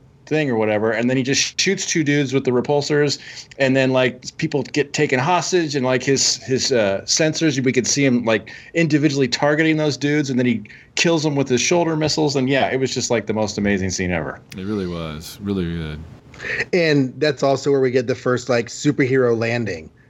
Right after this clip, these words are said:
Speaker 3: The big dramatic Iron Man on a fist and one knee landing
Speaker 2: Yes.
Speaker 3: that does not make any sort of physics sense whatsoever, but is really cool looking.
Speaker 2: <laughs> Yeah.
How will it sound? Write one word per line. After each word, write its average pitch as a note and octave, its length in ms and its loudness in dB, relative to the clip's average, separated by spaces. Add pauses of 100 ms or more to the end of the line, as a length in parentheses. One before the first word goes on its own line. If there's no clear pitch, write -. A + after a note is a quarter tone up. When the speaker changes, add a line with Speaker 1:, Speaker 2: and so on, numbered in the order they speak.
(100)
Speaker 3:
The C3 100 2
big C3 240 2
dramatic B2 460 2
Iron A#2+ 260 2
Man A#2+ 220 2
on A2 100 -2
a A2 60 -4
fist B2+ 340 0
and A#2+ 140 0
one A#2 200 2
knee A#2 360 0
landing A#2 560 2
Speaker 2:
Yes. G#2 400 -2
Speaker 3:
that B2 160 2
does C3 220 2
not C3 200 2
make C3 380 0
any C3 180 0
sort C3 220 2
of A#2+ 100 2
physics B2+ 380 0
sense - 460 -2
whatsoever, A#2 580 2
but B2+ 120 4
is A2 140 0
really B2 240 4
cool A2+ 260 4
looking. C3+ 400 4 (200)
Speaker 2:
<laughs> - 540 -6
Yeah. E2+ 280 -8